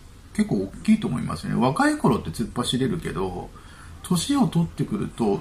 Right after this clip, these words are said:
さっきも僕はね、僕の兄弟たちとね、ラインをこうしてたんですよ。グループライン兄弟のね。まあみんないい年になってきて体の不調とかも出てくるわけですよ。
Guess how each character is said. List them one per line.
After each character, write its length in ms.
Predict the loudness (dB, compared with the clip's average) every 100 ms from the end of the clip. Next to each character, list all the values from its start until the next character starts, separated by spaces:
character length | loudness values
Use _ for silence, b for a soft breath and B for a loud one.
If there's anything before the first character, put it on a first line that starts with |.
| 2
さ 140 | 2
っ 80 | 4
き 80 | 4
も 80 | 6
僕 240 | 4 4
は 80 | 4
ね、 320 | 6 4 0 -2
僕 260 | -2 0
の 300 | 2 2 0 2
兄 120 | 4
弟 240 | 4 2
た 100 | -2 -6
ち 120 | -8
と 100 | -8
ね、 220 | -6 -2
ラ 160 | 2 4
イ 100 | 4
ン 100 | 2
を 40 | 0
こ 220 | -4 -4
う 20 |
し 100 | -2
て 80 | -2
た 140 | -2 -4
ん 60 |
で 60 | -6
す 120 | -10
よ。 80 | -10 -4
グ 60 | -2
ル 140 | -2
ー 40 |
プ 80 | -4
ラ 140 | -4 -6
イ 40 |
ン 40 |
兄 120 | -2 -2
弟 100 | -2
の 280 | -6 -4
ね。 80 | -4 -4 -10 B B B B B
ま 80 | 8
あ 20 |
み 140 | 12 12
ん 40 |
な 80 | 12
い 100 | 12
い 40 |
年 220 | 10 6 6
に 60 |
な 80 | 4
っ 20 |
て 100 | 0
き 80 | -8
て 80 | -2
体 340 | 2 4 6
の 80 | 8
不 220 | 10 10
調 260 | 10 6 6
と 100 | 6
か 80 | 4
も 100 | 2
出 120 | 0
て 100 | 0
く 80 | -4
る 80 | -6
わ 80 |
け 60 | -8
で 80 | -10
す 100 |
よ。 80 | -12